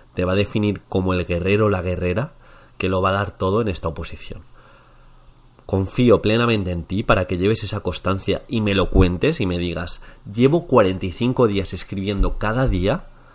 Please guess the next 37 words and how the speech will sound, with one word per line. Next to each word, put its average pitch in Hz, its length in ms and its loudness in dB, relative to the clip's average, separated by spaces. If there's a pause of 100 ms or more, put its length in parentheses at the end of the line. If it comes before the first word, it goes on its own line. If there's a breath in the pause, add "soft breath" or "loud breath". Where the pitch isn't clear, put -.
(220 soft breath)
cuarenta 98 320 0
y 92 40 -2
cinco 117 360 0
por 139 200 0
quince, 101 360 -2
¿cuánto 120 360 0
es?". 80 320 -4
Es - 100 -12
que, - 100 -10
es - 200 -10
que 135 100 -4
sale 170 240 -2
tiempo, 92 480 -2
¿eh? 123 220 -2 (440 loud breath)
Y - 100 -14
seguro 101 360 2
que 127 60 2
os 123 80 0
engancháis 117 460 -2
y 127 40 -4
escribís 127 300 -2
más 98 240 -8
tiempo. 101 320 -2
Cuarenta 87 300 -6
y 82 40 -4
cinco 110 260 -4
por 127 160 0
quince 135 380 -4 (260 loud breath)
da 92 200 -6
seiscientas 117 640 -4
setenta 107 340 -6
y 87 60 -8
cinco, 107 340 -2
o 90 60 -4
sea, 90 200 -4
once 104 380 -2
horas. 117 440 0